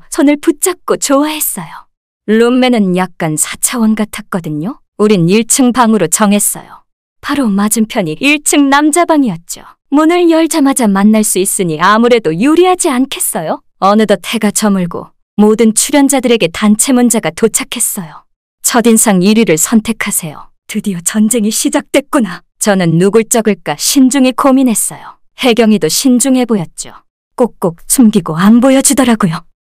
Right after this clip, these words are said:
그래서 저도 저기 구석에 들어가서 아무도 못 보게 그 남자 이름을 적었죠. 김규온. 맞아요. 잘못 적었어요. 김규온이가 너무 지 이름을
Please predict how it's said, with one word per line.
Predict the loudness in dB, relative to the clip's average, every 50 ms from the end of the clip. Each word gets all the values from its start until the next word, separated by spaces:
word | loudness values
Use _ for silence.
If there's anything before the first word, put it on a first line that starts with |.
| _ _
그래서 | -2 0 0 0 0 -2 -4
저도 | -4 -2 -2 0 0 0 -2
저기 | -2 0 2 2 2 2 0 0
구석에 | -2 -2 -2 -2 -2 -2 0 0 0 0
들어가서 | 2 -2 0 -2 -2 -4 -6 -8 -8 -14 -16 _ _ _ _ _ _ _ _ _ _ _
아무도 | -2 0 2 2 2 2 2 0
못 | 2 0 0 0 0
보게 | 0 0 0 0
그 | -2 0 0 2
남자 | 2 2 0 0 0 -2
이름을 | -2 -2 0 2 2 2 0 0
적었죠. | -2 -6 -6 -6 -8 -10 -10 _ -12 -12 -12 -18 -20 _ _ _ _ _ _
김규온. | _ 0 0 0 0 0 -4 -8 _ _ _ _ _ -4 -2 0 0 -2 -4 _ _ _ _ _ _ 0 2 2 2 2 -2 -6 _ _ _
맞아요. | 2 2 4 2 2 2 0 -2 -2 -6 -12 _ _ _ _ _ _ _ _
잘못 | -6 -4 0 0 2 2 0 -2 0
적었어요. | -2 0 0 0 -2 -2 -2 -2 -2 -2 -6 -10 _ _ _
김규온이가 | -6 0 2 2 2 2 0 0 0 2 2 0 -2 -4 -6 -6
너무 | -4 -4 -2 -2 -2 -2 -2 -2
지 | -4 -2 0 0 0
이름을 | 2 2 0 0 -2